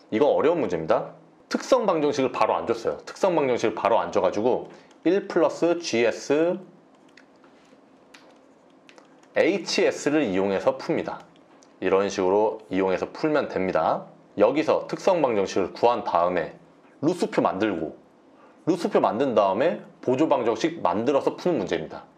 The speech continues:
그리고 또 계산기까지 넣어야 되죠. 초고난이도입니다. 초고난이도. 이렇게 정리를 했고요. 이렇게 회로 이론 및 제어공학에서 나오는 모든 문제를 정리를 했고요. 차근차근 하시면은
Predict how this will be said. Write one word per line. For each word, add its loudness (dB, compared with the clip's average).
그리고 0
또 0
계산기까지 0
넣어야 2
되죠. -2
초고난이도입니다. 0
초고난이도. -4
이렇게 0
정리를 0
했고요. 0
이렇게 0
회로 0
이론 0
및 0
제어공학에서 2
나오는 2
모든 0
문제를 0
정리를 -4
했고요. 0
차근차근 0
하시면은 -2